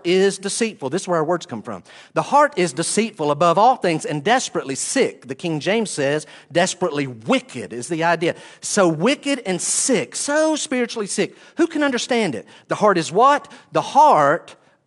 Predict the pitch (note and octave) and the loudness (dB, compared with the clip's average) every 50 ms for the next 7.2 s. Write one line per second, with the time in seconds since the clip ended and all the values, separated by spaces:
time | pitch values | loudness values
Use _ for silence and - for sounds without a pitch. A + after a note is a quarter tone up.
0 | _ - D#3+ E3 D3+ B2 E3+ E3 - - - D4+ C#4+ - - - F3+ F3+ F3+ F3 | _ -8 -6 -6 -4 -4 -4 -4 -2 0 0 0 -2 -2 -4 -2 0 0 2 4
1 | G#3+ G#3+ G#3 F#3 G3 D#4+ G4 F#4+ A3+ G#3 A#3+ B3+ B3 - A3+ A3+ G#3+ A#3 C4+ D4+ | 2 2 2 0 0 2 2 2 4 4 4 4 4 4 2 2 4 4 2 2
2 | D4+ C4 - D#3 B2+ B2+ A#2 G2+ F2+ E2+ D2+ - _ _ _ _ _ _ _ _ | 2 0 -2 -4 -6 -6 -6 -8 -8 -10 -14 -20 _ _ _ _ _ _ _ _
3 | _ _ _ _ _ _ _ _ - A#2+ - G3+ A3 G#3+ G3 E3+ E3 F3+ - G#3+ | _ _ _ _ _ _ _ _ -12 -2 2 4 4 4 2 0 -4 -4 -4 -4
4 | A3 - F#3 F#3 G3 G3+ G3 G#3 G#3 G3+ G3+ A3+ F#3+ D3+ B2+ - - C#3 C#3 C3+ | -4 -2 -2 2 2 2 4 4 2 2 0 0 -2 -2 -4 -6 -6 -6 -6 -2
5 | C3 E3+ G3+ A#3+ A#3+ - - A#3+ G#3 F#3+ F3+ - - C4 A#3 C#3 - - - A#2 | 0 2 2 2 2 0 -2 -4 -4 -4 -4 0 2 2 2 2 0 -4 -6 -2
6 | E3+ F3+ F#3+ F#3 - F3 D#3+ D#3+ D#3 D3 D3+ C#3+ D3+ - - - F#3+ F3+ E3 C#3+ | 0 0 0 -2 -4 -4 -2 -2 -2 -2 -2 -4 -6 -6 -6 -4 -2 -2 -2 -2
7 | A2 G2+ F2+ - | -4 -6 -10 -14